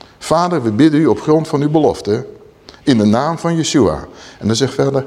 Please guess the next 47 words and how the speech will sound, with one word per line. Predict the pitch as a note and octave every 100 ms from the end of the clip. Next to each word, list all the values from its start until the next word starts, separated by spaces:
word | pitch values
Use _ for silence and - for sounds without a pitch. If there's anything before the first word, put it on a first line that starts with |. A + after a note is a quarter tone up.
| -
"Ja, | A#3+ A#3
natuurlijk, | D3+ G#3 C#3 E2 - - -
dat | D#3+ E3+
heb | D3+
ik | F#2+
beloofd, | F2 A#2 - - - -
op | D3
grond | - C3
van | - F#2+
Yeshua." | F2 - C3+ E3+ - - - _ _ - - -
Daarom | D3+ D3
is | A#2+
het | B2 G#2+
belangrijk | A#2+ C3+ A2 F#2+
dat | A2
je | -
in | G#2 -
alle | A#2+ G2
getrouwheid | G2 - C#3 B2+ G#2 F2
wandelt | F#2+ C3 D3+ E3 - - - - -
en | A2
dat | G2+
je | G#2
in |
de | F#2+
naam | G#2 F2+
van | F2
Yeshua | D#2 - D#3+ D#3 D3+ - -
de | G#2
zegeningen | A2+ C3+ B2+ C3 B2
mag | A2 G#2+
mogen | A#2+ G#2+ F#2+ G#2 G2+ - -
ervaren. | G#2+ F#2 G2+ E2+ C#2 - - _ _ _ _ _ - - - - - - -
"Hij | C3+ E3+
doet | C#4 C#4
het | A3
ter | G3+ E3+
wille | A3+ C4 G3
van | G3+
mijn | F#3
knecht | F3 D3 G#2+ A2
David | A3 C4 C4 C4 G3+
en | F3
ter | F3 F3
wille | G3+ D3
van | C3+ G#2+
Jeruzalem | A2 F#3 A#3+ A#3 A#3+ B3+